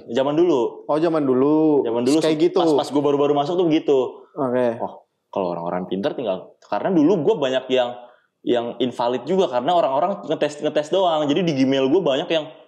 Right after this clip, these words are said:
Speaker 1: orang-orang ngetes doang. Wah, ini susah nih gua bilang.
Speaker 2: Oh, berarti mau pakai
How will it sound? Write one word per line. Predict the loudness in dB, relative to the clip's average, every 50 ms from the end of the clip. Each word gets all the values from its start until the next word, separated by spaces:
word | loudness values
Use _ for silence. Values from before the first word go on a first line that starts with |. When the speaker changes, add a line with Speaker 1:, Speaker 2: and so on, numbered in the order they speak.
| _ _ -8
Speaker 1:
orang-orang | -4 -2 -2 0 0 -2 -4 -4
ngetes | -4 -6 -4 0 0
doang. | 2 2 0 0
Wah, | -4 -6 -8 -10 -14 -20 -20 _ _ _ _ _ _ _ _ _ _ _
ini | -8 -4 -2 0 0 0 -2 -4 -8 -14 _ _ _ _ _ _ _ _ _
susah | -10 -2 -2 -2 -2 -2 -8 -8 -8 -8
nih | -6 -4 -4 -2 -2
gua | -2 -2
bilang. | -2 -4 -6 -8 -6 -4
Speaker 2:
Oh, | -2
berarti | 0 0 0 2 2 2 4
mau | 4 2 0
pakai | -2 -6 -6 -2 0 2 2 2 0 -4 -12